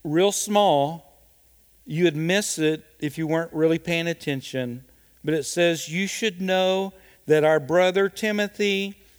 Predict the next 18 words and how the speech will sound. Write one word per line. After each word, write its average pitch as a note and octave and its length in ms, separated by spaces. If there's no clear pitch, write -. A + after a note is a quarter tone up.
has D3 320
been D#3+ 640
released, C3+ 920
with D#3 260
whom G3+ 520
I D3 160
shall C3+ 200
see F#3 300
you F3 480
if C#3 200
he B2+ 120
comes D3 680
soon." A2+ 640
He F3 140
didn't F#3+ 220
want F#3+ 100
to D#3+ 60
suffer. A3+ 680